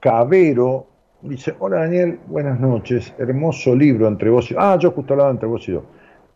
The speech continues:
"Tengo el C D", ah, se ve que ya lo compró hace mil años el libro. "Es un placer escucharlo, cariño, gracias a vos por estar". Bueno, acaban de subir a la página esos libros en papel que quedan, que encontró la editorial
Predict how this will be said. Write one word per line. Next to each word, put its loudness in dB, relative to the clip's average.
"Tengo 2
el 2
C -2
D", 0
ah, 0
se -8
ve 0
que -2
ya 0
lo 0
compró -4
hace -6
mil -4
años -6
el -10
libro. -12
"Es -8
un -6
placer 0
escucharlo, -2
cariño, -6
gracias -6
a -4
vos -4
por -6
estar". -4
Bueno, 2
acaban -4
de -8
subir -4
a -2
la -2
página -6
esos -8
libros -4
en -6
papel 0
que -8
quedan, -2
que -18
encontró -10
la -2
editorial -2